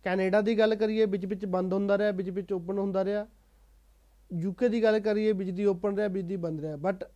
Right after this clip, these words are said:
ਅਗਰ ਆਪਾਂ ਆਸਟ੍ਰੇਲੀਆ ਜਾਂ ਨਿਊਜ਼ੀਲੈਂਡ ਬਾਰੇ ਗੱਲ ਕਰੀਏ, ਉਹ ਕੰਪਲੀਟਲੀ ਦੋ ਸਾਲ ਵਾਂਗੂ ਬੰਦ ਰਹੇ ਨੇ। ਹੁਣ ਜਾ ਕੇ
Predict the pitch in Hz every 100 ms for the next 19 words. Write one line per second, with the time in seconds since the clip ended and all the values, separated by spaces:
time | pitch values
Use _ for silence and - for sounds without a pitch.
0 | 185 196 247 226 - 214 220 - 190 -
1 | 190 185 220 233 214 220 196 185 214 214
2 | 208 185 185 185 170 165 175 170 175 175
3 | - 220 220 - 202 180 190 202 208 220
4 | 202 160 170 190 175 170 165 170 180 160
5 | 151 151 160 175 185 202 _ _ _ _
6 | _ - 202 214 214 214 226 226